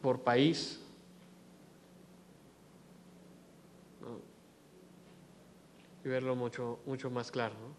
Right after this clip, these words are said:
El otro tema, el, el otro, la otra forma de visualizarlo ya es por nombre y es teniendo un mayor grado de detalle. Entonces, nuevamente, hay, hay estratos en los cuales se, se puede brindar la información, ya sea de, por lo general es de macro a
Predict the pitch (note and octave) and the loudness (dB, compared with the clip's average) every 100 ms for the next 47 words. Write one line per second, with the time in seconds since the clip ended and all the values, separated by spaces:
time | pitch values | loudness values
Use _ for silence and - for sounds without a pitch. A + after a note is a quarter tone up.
0 | - C3+ C3+ C3 D3+ F3+ E3 D3 C3+ B2 | -6 0 2 2 4 4 6 4 2 2
1 | A#2 A#2+ B2 C3+ B2 A#2+ B2 - E3 B2 | 0 0 0 4 4 2 -2 -6 -2 0
2 | C3+ C#3 C3+ C3 C3+ C#3+ D3 D#3 C#3 D3 | 0 0 0 0 0 -2 0 2 0 -2
3 | - - - - B2+ B2 D3 D#3 F#3 D#3+ | -10 -16 -16 0 2 4 4 6 6 6
4 | C3 B2+ C3+ B2+ B2 B2 B2 - - - | 4 2 2 0 0 -2 -4 -10 -18 -20
5 | - B2+ B2 B2 B2 A#2 A2+ A#2 A#2 B2+ | -10 -2 0 2 2 0 -2 -2 0 -2
6 | A2 - - - - - - - - - | -2 -10 -20 -20 -20 -20 -20 -20 -20 -20
7 | - - - - B2 C#3+ - - - - | -20 -20 -10 -4 0 0 0 -4 -12 -4
8 | C#3 C#3+ C#3 C3 C3+ C#3+ - - D3+ D#3 | 2 4 4 2 2 2 2 2 4 2
9 | - D#3 C#3+ D3 C3+ A#2+ - B2+ B2+ B2+ | 4 4 4 0 -2 -2 2 2 2 0
10 | B2+ A#2+ - C3+ C#3 C3 B2 A#2+ A#2+ A#2+ | -2 -2 -4 0 4 4 2 0 0 0
11 | A#2 A2 G#2 A#2+ G#2+ A2 B2 B2+ B2 - | -4 -6 -6 -6 -6 -4 4 6 6 2
12 | C3+ B2 A2+ A#2 A#2 C3+ B2+ B2+ B2+ C#3 | -12 -2 0 0 -2 -2 0 4 4 4
13 | C3 B2 B2+ E3 F3+ F3 G#3 B3 - B2+ | 4 2 6 6 8 6 6 4 2 4
14 | D3 F3+ | 4 2